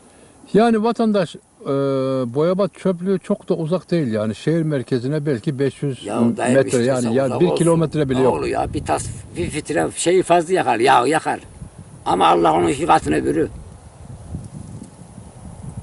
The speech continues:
Speaker 2: İki katını verir Cenab-ı Allah onu. Ormana dökmek mi? Götürüp oraya dök. Bir, bir yer batar. Çöplük diyorum. Bir çöplük oluyor Kasıman'a. Bir çöplük oluyor. Oraya batar. Beş yüz sene çürümüyor gördüğün şey.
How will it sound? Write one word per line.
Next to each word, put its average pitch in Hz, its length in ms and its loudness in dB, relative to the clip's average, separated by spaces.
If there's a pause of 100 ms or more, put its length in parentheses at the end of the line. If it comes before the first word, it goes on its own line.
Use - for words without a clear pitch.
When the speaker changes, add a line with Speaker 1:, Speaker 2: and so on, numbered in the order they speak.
(680)
Speaker 2:
İki - 160 -10
katını 175 380 2
verir 147 120 2
Cenab-ı - 300 4
Allah 107 160 -2
onu. 107 160 -2 (380)
Ormana 175 400 2
dökmek 170 340 2
mi? 214 280 0 (120)
Götürüp 180 280 0
oraya 190 280 2
dök. 180 260 0
Bir, 208 240 6
bir 190 60 -2
yer 214 260 4
batar. 123 360 -2
Çöplük 175 320 -2
diyorum. 202 300 -2
Bir 247 40 -4
çöplük 226 360 0
oluyor 156 160 2
Kasıman'a. 135 460 -2
Bir 208 60 -6
çöplük 196 260 0
oluyor. 214 140 -2
Oraya 262 160 0
batar. 139 260 -4 (3000)
Beş 220 340 4
yüz 208 100 -6
sene 208 180 2
çürümüyor 196 380 -2
gördüğün 143 300 0
şey. 120 160 -10